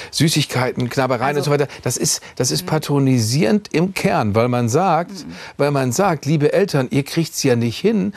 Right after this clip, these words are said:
Speaker 1: dann wird euch der Staat, dann wird euch der Bundesverbraucherschutzminister, wird euch jetzt mal helfen."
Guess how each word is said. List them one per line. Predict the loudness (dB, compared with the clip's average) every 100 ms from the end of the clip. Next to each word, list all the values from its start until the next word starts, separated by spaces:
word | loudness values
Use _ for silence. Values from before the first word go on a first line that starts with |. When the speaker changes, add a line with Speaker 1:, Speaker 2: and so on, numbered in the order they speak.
| -10 -2
Speaker 1:
dann | 0
wird | 2 0
euch | 0 -2 0
der | 0
Staat, | 0 -2 -2 0 -4 -2
dann | 0
wird | 0 0
euch | 0
der | 0
Bundesverbraucherschutzminister, | 0 0 0 0 -2 0 0 -2 -4 -6 -4 -2 -2 -4 -4 -2
wird | -2 0
euch | 0
jetzt | 0 0 -2
mal | 2
helfen." | 2 2 -2 -6